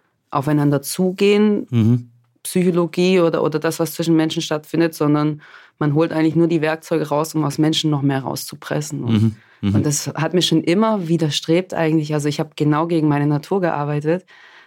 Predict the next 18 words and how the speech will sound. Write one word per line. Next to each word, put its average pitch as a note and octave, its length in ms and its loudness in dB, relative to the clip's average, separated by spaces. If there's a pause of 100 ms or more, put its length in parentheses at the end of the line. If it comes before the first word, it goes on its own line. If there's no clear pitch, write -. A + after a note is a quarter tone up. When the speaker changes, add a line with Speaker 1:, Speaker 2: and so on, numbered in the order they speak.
(100)
Speaker 1:
und D3 420 2
hab D3+ 140 -4
das D3+ 140 -2
aber D3 220 0
erfolgreich E3 540 -4
geschafft. F3+ 360 -6
So D#3+ 80 0
wie D3+ 40 -2
der D3+ 100 2
Mensch D3+ 200 2
halt D#3 140 0
ist, D#3 120 -6
das D#3 120 -4
echt D#3+ 160 -4
lange F3 260 0
auszublenden, C#3+ 560 -4
viele E3+ 260 0
Jahre. F#3 420 0